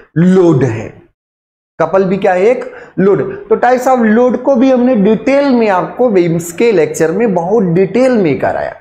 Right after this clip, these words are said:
Concentrated load का क्या मतलब है और सारी चीजें तो हमने स-, बहुत detail में कराया। आप बीम्स के lecture को जरूर देखें। इस lecture को करने से पहले बीम्स, पहले बीम जाने तो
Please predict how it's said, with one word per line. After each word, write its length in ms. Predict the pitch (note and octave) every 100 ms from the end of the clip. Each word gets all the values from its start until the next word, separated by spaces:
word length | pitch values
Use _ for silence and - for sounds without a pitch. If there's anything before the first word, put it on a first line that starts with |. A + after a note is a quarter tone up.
| _ _ _ _ _ _ _ _ G#3
Concentrated 680 | G#3 G#3+ G3+ F#3+ G3 F#3+
load 300 | F#3+ F#3 F3
का 100 | F3+ E3+
क्या 300 | E3+ E3+ D#3+
मतलब 520 | D#3 D3+ D3+ D3+ C#3
है 200 | C3 D#3+
और 240 | - D#3+
सारी 240 | D#3+ D3+ D3
चीजें 400 | - D3+ F#3 A#3
तो 80 |
हमने 320 | A3 A3 B3 C4
स-, 440 | A3 F3+ - - E3+
बहुत 220 | A3 B3
detail 320 | C4 A3 F#3+
में 120 | D#3+
कराया। 400 | C3 G#2 - - - -
आप 180 | D3+ E3+
बीम्स 340 | D3 G3+ A3+ -
के 160 | - F3+
lecture 380 | E3 E3 G3
को 160 | F#3+ F#3+ C3+
जरूर 360 | A2 C#3+ D#3 F#3+
देखें। 320 | C#3+ C#3 C3
इस 280 | A#2+ E3 -
lecture 340 | D#3 D#3 F3
को 100 | F#3 E3+
करने 300 | D#3 D#3+ F3
से 100 | F#3
पहले 340 | C#3 D#3 A3+ A#3+ - - -
बीम्स, 500 | B2+ C3 C4+ C#4+ -
पहले 280 | - C#3+ E3+
बीम 520 | C3+ A#2+ A3 B3 D3+
जाने 420 | A2 E3 F#3+ B3+ C4+
तो 280 | - D3+